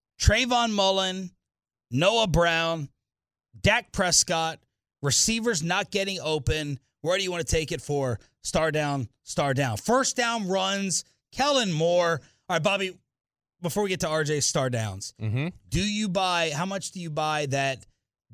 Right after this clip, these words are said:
Speaker 1: they put out a preseason game plan?
Speaker 2: Uh, zero. And if they did that, they are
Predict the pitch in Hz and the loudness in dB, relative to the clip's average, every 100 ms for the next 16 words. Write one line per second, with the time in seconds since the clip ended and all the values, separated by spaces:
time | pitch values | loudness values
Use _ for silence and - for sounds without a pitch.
0 | 117 120 151 139 165 160 139 123 - 156 | -12 -2 -2 0 -2 0 -2 -4 -4 -4
1 | 147 - 135 123 113 117 107 - 104 92 | -2 0 0 -2 0 0 2 0 0 -6
2 | 87 - _ _ _ - 107 98 95 95 | -10 -14 _ _ _ -6 -4 -2 -4 -4
3 | 98 120 107 82 58 - - _ _ _ | 0 0 0 -4 -8 -12 -18 _ _ _
4 | 110 117 107 120 110 135 185 127 120 113 | -6 -4 -4 -4 -2 -2 -2 0 0 0
5 | 110 - _ _ _ - 92 107 107 101 | -2 -8 _ _ _ -16 -4 -2 0 0
6 | 98 95 92 92 90 92 95 | 0 -2 -4 -4 -4 -4 -6